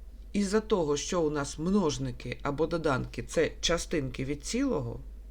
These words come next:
тому ми їх можемо міняти місцями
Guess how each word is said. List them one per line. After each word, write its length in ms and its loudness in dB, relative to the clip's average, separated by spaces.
тому 460 6
ми 180 4
їх 200 -2
можемо 580 0
міняти 720 0
місцями 640 -6